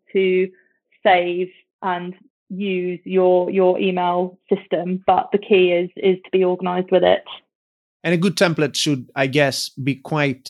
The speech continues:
Speaker 2: constant with its use of logos and stuff and coloring. So basically, you get, you can get, like, a basic skeleton worked out, and then from that, develop different branches of, you know,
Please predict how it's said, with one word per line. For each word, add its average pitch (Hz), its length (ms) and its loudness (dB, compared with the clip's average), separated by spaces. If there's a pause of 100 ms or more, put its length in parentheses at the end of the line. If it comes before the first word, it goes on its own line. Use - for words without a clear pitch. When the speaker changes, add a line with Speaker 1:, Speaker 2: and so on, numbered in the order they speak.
(160)
Speaker 2:
constant 143 800 -2
with 127 240 -2
its 127 180 -4
use 131 280 -2
of 123 140 -4
logos 131 580 2
and 110 120 -8
stuff 127 480 0
and 113 160 -10
coloring. 117 440 -4
So 151 100 -2
basically, 156 360 2
you 147 220 0
get, 180 300 0
you 185 140 -2
can 185 180 -2
get, 151 180 0
like, 131 200 -2
a 127 40 -2
basic 123 460 -4
skeleton 123 680 -2 (440)
worked 135 440 2
out, 117 500 0 (540)
and 131 340 -2
then 131 800 0 (260)
from 147 440 2
that, 127 460 0 (180)
develop 123 500 0
different 127 400 0
branches 123 680 0
of, 117 300 0
you 123 80 -2
know, 113 240 -4